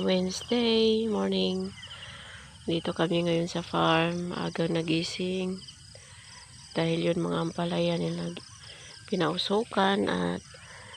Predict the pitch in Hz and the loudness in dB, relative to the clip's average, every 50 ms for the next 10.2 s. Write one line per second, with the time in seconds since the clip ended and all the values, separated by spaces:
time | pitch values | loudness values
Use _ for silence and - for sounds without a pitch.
0 | - - - 175 175 185 185 - - 190 190 180 180 175 175 175 - - 180 - | -4 -2 0 2 2 2 2 2 2 4 4 4 6 6 4 4 2 -2 -4 0
1 | - 180 175 180 185 175 180 190 190 - - - - - - - - - - - | 0 2 2 4 4 2 2 0 -2 -6 -10 -14 -20 -20 -20 -20 -18 -18 -18 -18
2 | - - - - - - - - - - - - 175 170 - - 190 - - - | -18 -18 -18 -20 -20 -20 -20 -20 -20 -14 -2 0 2 2 2 2 2 2 4 6
3 | - 175 180 180 180 180 180 180 180 175 175 175 175 170 175 175 175 175 175 175 | 6 8 6 8 6 6 6 6 4 4 4 4 4 2 2 0 0 -2 -4 -8
4 | 175 - - - - - - - - - - - - - - - - - - - | -10 -14 -18 -20 -20 -20 -20 -20 -20 -20 -20 -20 -20 -20 -20 -20 -20 -20 -20 -20
5 | - - - - - 202 175 170 175 175 170 170 170 170 170 170 - 170 170 165 | -20 -18 -16 -6 -2 0 2 4 4 4 2 2 2 2 0 2 4 4 6 6
6 | 165 165 175 170 165 170 175 - - - - - - - - - - - - - | 6 4 4 4 2 2 0 -2 -2 -4 -4 -6 -8 -12 -14 -14 -16 -18 -18 -18
7 | - - - - - - - - - - - - - - - - - 113 - - | -18 -18 -18 -18 -18 -18 -16 -16 -16 -16 -16 -16 -16 -12 -2 4 4 4 6 6
8 | 185 190 190 185 185 180 185 180 180 180 180 185 180 180 185 185 - 196 180 - | 6 8 8 8 6 6 6 6 8 8 8 8 8 8 8 6 2 0 2 2
9 | 190 180 180 175 175 175 175 175 175 185 185 175 170 175 175 170 170 170 - - | 2 2 2 4 4 2 2 2 0 0 0 0 2 2 4 2 2 0 -2 -4
10 | - 180 180 190 | -4 -4 -4 -4